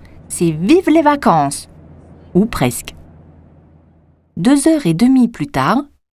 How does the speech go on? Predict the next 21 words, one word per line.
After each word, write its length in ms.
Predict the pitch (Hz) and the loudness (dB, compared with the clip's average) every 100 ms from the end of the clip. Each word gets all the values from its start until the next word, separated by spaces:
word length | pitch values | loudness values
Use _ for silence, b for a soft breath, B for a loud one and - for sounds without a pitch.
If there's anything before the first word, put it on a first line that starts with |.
| _ _ _ _ _ | _ _ _ _ _
Elsa 380 | 214 214 269 285 | 0 0 0 -2
sort 380 | - 247 302 - | -2 0 0 0
de 100 | 233 | 0
l'aéroport 800 | 220 233 285 240 233 196 202 202 | 2 0 0 0 0 -2 0 0
Napoléon 580 | 226 294 311 254 208 | 0 0 0 2 2
Bonaparte 600 | 170 262 269 196 202 262 | 0 2 0 0 -4 -4
d'Ajaccio. 640 | 214 285 262 208 - 156 139 - _ _ _ _ _ _ _ _ _ _ _ _ | -2 -2 0 -4 -6 -6 -6 -10 _ _ _ _ _ _ _ _ _ _ _ _
Quand 220 | - 185 | -4 -2
elle 160 | 160 151 | -2 0
regarde 480 | 285 277 233 170 | 0 2 0 0
autour 320 | 262 359 240 170 | -4 -2 -2 -2
d'elle, 400 | 143 139 196 294 - _ _ _ _ _ _ _ | -2 0 0 -2 -10 _ _ _ _ _ _ _
elle 200 | 156 143 | -6 -4
découvre 600 | 156 226 233 277 320 202 | 0 -2 0 0 0 0
les 120 | 151 151 | -4 -6
paysages 720 | - 302 262 185 185 202 214 | -2 0 2 0 0 0 0
de 120 | 208 | -2
Corse. 560 | 202 165 151 - - - _ _ _ _ _ _ _ _ _ | 0 -2 -2 -6 -14 -16 _ _ _ _ _ _ _ _ _
Elsa 400 | 156 151 160 226 233 | -6 -4 -2 -4 -4
comprend 440 | - 262 - - | -2 -2 -2 -8
pourquoi 680 | 143 - 226 - 185 180 240 | -4 -2 -2 -2 0 0 -2